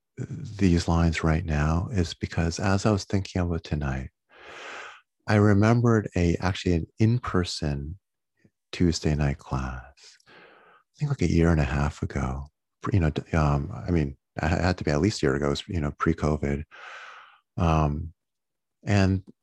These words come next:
there was a person who came regularly to that class.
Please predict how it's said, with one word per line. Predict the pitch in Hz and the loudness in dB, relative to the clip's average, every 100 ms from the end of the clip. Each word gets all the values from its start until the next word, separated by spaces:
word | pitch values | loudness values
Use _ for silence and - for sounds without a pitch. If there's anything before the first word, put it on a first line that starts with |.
| _ | _
there | - 104 | 2 6
was | 110 113 - - | 6 2 -2 -4
a | 98 | -6
person | - - 131 - 120 | -4 2 2 4 2
who | 107 90 82 78 80 127 - _ | 4 4 4 4 -2 -10 -18 _
came | - 104 95 | -2 2 4
regularly | 87 85 87 76 73 - 80 - _ _ _ _ _ _ _ | 2 2 -2 -4 -6 -10 -14 -18 _ _ _ _ _ _ _
to | - | -2
that | 80 76 | 0 0
class. | - 71 65 64 64 73 - | -2 -4 -2 -4 -10 -16 -20